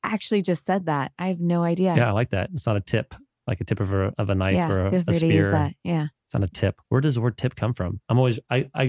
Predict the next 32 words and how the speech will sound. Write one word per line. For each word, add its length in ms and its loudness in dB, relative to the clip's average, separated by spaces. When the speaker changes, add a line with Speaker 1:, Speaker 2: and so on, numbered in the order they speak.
Speaker 2:
probably 300 0
Google 320 0
the 160 -2
etymology 560 0
of 280 -2
Speaker 1:
'Cause 200 4
I, 180 0
I 140 -2
think 220 2
it's, 180 -4
like, 180 -2
the 80 -2
point 460 -2
of 160 -4
something, 580 0
meaning 540 2
that 140 -2
there's 200 0
a 80 0
bigger 400 -2
thing 260 -2
behind 380 -2
it. 220 -2
So 120 -6
I'm 60 0
not 240 2
giving 240 2
you 100 4
Speaker 2:
Oh. 40 2
Speaker 1:
the 80 2
whole 340 0
broad 520 -2